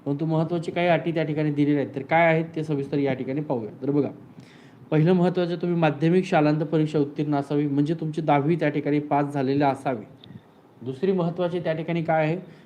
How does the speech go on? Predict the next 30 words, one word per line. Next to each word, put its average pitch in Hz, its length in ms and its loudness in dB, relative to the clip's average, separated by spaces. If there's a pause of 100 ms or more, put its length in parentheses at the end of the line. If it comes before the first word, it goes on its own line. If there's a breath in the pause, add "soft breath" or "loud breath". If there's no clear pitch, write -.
(140 loud breath)
राज्य 156 420 4
अग्निशमन 165 680 2
प्रशिक्षण 170 560 -4 (100)
केंद्र 165 260 2
महाराष्ट्र 160 580 0
शासन 156 340 0
मुंबई 151 320 2
यांचा 147 400 2 (480 loud breath)
जो 175 140 4
सहा 185 360 0
महिन्या 190 300 0
कालावधीचा 156 640 2
जो 135 160 -2
अग्निशमन 180 680 0 (420 loud breath)
प्रशिक्षण 202 480 -4
पाठ्यक्रम 175 560 -2
आहे 151 140 -4 (160)
तो 190 300 4
त्या 170 120 2
ठिकाणी 156 320 -6
उत्तीर्ण 147 400 -2
असावा, 131 360 -4
ही 160 80 -4
कंपल्सरी 170 640 -2
अट 120 200 -2
आहे, - 220 -18
लक्षात 143 340 -6
असू 127 200 -8
द्या. 107 100 -12 (540 loud breath)
त्याच्यानंतर 165 520 2